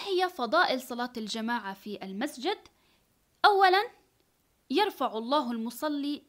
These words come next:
بكل خطوة يخطوها للمسجد درجة ويحط عنه خطيئة، إذن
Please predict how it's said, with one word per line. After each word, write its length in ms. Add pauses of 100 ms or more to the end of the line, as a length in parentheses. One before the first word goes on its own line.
(140)
بكل 520
خطوة 500
يخطوها 680
للمسجد 680
درجة 440 (480)
ويحط 520
عنه 240
خطيئة، 600 (680)
إذن 320